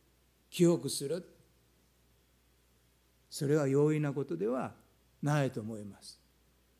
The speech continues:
ほとんど不可能に近い。でもイエス・キリストは、「私は仕えられるために来たのではない。仕えるために来たのである。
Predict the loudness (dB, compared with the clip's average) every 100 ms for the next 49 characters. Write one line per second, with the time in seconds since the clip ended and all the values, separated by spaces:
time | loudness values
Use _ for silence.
0 | _ _ _ _ -10 -4 0 2 2 0
1 | -2 0 0 0 -4 -10 -8 -8 -8 -14
2 | _ _ _ _ _ _ _ _ _ _
3 | _ _ _ _ _ _ _ _ _ _
4 | _ 0 2 4 4 2 2 -4 -4 -4
5 | -6 -6 -6 -10 -12 _ _ _ -6 -2
6 | 0 0 -2 -4 -4 0 2 4 2 2
7 | -2 -2 -2 -4 -2 0 -2 -6 -10 -12
8 | -16 _ _ _ _ _ _ _ _ -8
9 | 0 2 4 2 -2 -2 -2 -4 -4 -4
10 | -4 -8 -12